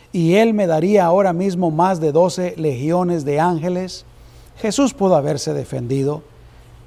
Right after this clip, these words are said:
Él es Dios. Él es el Rey de Reyes y Señor de Señores. Él pudo haber llamado estas doce legiones de ángeles,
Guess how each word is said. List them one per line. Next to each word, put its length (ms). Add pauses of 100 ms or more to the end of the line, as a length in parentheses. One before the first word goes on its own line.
(140)
Él 180
es 180
Dios. 640 (720)
Él 100
es 160
el 120
Rey 280
de 100
Reyes 460
y 80
Señor 400
de 80
Señores. 680 (580)
Él 140
pudo 220
haber 220
llamado 580
estas 420 (260)
doce 560
legiones 640
de 220
ángeles, 640